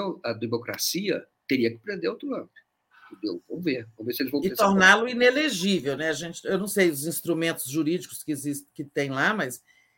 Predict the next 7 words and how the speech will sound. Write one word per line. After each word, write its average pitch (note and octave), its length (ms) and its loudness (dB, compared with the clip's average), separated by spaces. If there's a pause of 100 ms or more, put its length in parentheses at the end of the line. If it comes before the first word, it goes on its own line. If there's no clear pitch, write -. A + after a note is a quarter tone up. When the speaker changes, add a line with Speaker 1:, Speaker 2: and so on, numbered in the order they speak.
(120)
Speaker 2:
sobretudo, G#3+ 580 6
ele C#4 120 -2
precisa C4 440 -4
ficar C4+ 260 2
inelegível, G#3 760 -2
né? D3+ 240 -6 (500)
Speaker 1:
Exatamente. G2+ 920 -6